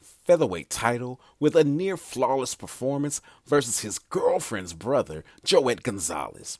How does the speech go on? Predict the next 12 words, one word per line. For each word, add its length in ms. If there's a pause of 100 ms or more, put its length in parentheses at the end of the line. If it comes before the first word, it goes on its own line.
(360)
Haney 280
was 180
elevated 460
from 160
interim 480 (200)
to 120
full 440
W 340
B 160
C 240
lightweight 520
champion 560